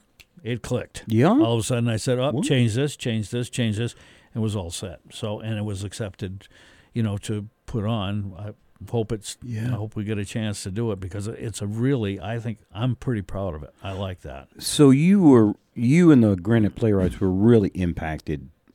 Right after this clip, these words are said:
Speaker 2: by the Hatbox
Speaker 1: Oh,
Speaker 2: shutdown.
Speaker 1: in a tremendous way, yeah.
Speaker 2: Man.
Speaker 1: The pro-, the, you know, what we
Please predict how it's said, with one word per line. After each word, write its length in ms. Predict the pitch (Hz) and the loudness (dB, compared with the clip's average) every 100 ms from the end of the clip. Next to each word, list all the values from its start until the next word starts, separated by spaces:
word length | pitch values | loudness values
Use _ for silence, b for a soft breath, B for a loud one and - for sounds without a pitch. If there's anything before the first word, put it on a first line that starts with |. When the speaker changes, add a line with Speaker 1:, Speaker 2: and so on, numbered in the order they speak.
| - | -10
Speaker 2:
by 320 | 90 85 80 71 | -6 -4 -4 -6
the 80 | 73 | -10
Hatbox 480 | - 78 - 71 73 | -8 -8 -8 -12 -8
Speaker 1:
Oh, 80 | 110 104 87 | -4 -2 -2
Speaker 2:
shutdown. 240 | - - - 147 - | -10 -14 -18 -20 -10
Speaker 1:
in 240 | 110 98 | -8 -8
a 80 | 101 | -8
tremendous 560 | - 107 113 110 104 | -4 -2 0 -2 -4
way, 280 | 82 80 87 - | -8 -10 -14 -10
yeah. 280 | 113 101 95 | -6 -6 -8
Speaker 2:
Man. 120 | B B B B - | B B B B -2
Speaker 1:
The 100 | 127 | 0
pro-, 280 | 156 160 | 0 -2
the, 260 | 151 131 135 - | -2 -2 -2 -6
you 300 | 147 - 127 | -10 -2 0
know, 100 | 117 | 0
what 260 | 117 147 | 0 0
we 340 | 147 151 139 | 4 4 4